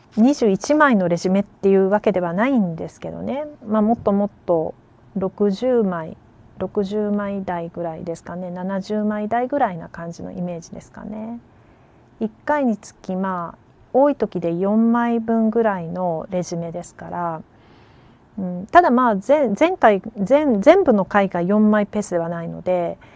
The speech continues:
うん、まあ、その、ちょっとケースバイケースではあるし、で、あとその逐次判例を見ていったりとかするので、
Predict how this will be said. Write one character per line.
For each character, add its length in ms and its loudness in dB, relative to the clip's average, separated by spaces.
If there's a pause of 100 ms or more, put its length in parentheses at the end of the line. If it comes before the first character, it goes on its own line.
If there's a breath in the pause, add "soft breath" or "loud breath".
(480 soft breath)
う 40 -2
ん、 400 -4
ま 400 6
あ、 40 -6
そ 140 2
の、 320 2
ち 80 2
ょ 20 8
っ 20 0
と 100 2
ケ 140 4
ー 20 2
ス 120 -4
バ 120 4
イ 40 0
ケ 140 0
ー 40 -2
ス 140 -10
で 80 -2
は 140 2
あ 60 2
る 120 -2
し、 400 2
で、 80 6
あ 80 8
と 120 2
そ 140 0
の 180 4
逐 260 0
次 100 0
判 320 4
例 400 6
を 160 2
見 140 2
て 140 0
い 40 -2
っ 20 -4
た 160 -4
り 100 -2
と 100 -10
か 140 -8
す 140 -4
る 120 -6
の 160 -12
で、 360 -4